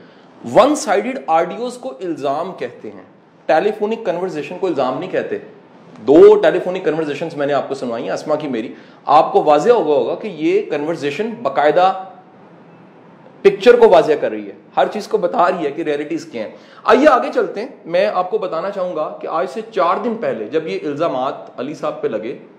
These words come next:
اسی دن علی صاحب کا یہاں سے ٹوٹلی انہیں سسپینڈ کر دیا گیا۔ یہ ہمارے پاس لیٹر ہے جو علی عباس صاحب کے پاس بھی موجود ہے۔ یہ لیٹر،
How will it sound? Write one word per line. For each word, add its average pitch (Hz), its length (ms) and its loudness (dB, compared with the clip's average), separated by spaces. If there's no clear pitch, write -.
اسی 269 300 -4
دن 240 240 -2
علی 185 180 -4
صاحب 190 280 -6
کا 202 360 -2
یہاں 143 300 -2
سے 143 300 -4
ٹوٹلی 156 320 -4
انہیں 175 120 -4
سسپینڈ - 560 -4
کر 123 100 0
دیا 107 220 -4
گیا۔ 101 200 -8
یہ 156 80 -2
ہمارے 180 200 4
پاس 190 200 -2
لیٹر 147 260 2
ہے 196 100 -6
جو 156 120 0
علی 156 180 0
عباس 127 280 2
صاحب - 260 0
کے 143 60 -4
پاس 120 340 0
بھی 143 80 -8
موجود 117 480 -4
ہے۔ 95 80 -8
یہ 220 120 4
لیٹر، 233 280 6